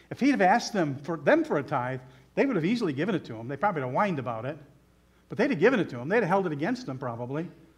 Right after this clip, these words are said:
But he didn't do it. The ultimate one, Genesis twenty-two. Hop over there. Genesis twenty-two. Genesis twenty-two. This is where God is testing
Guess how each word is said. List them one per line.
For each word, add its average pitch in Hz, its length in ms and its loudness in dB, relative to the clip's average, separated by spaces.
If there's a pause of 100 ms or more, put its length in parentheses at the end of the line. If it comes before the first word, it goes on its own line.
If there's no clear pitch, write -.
(1400)
But 160 100 0
he 147 100 0
didn't 180 300 2
do 151 220 2
it. 113 100 -10 (2500)
The 170 100 4
ultimate 185 280 2
one, 135 200 -2
Genesis 190 340 -2
twenty-two. 196 440 -2
Hop 160 180 -2
over 180 180 0
there. 143 300 0 (400)
Genesis 202 380 -4
twenty-two. 175 520 -4 (2500)
Genesis 202 440 -4
twenty-two. 151 580 -4 (800)
This 180 160 -4
is 190 80 0
where 160 160 -2
God 180 420 4 (360)
is 147 180 -6
testing 214 640 -2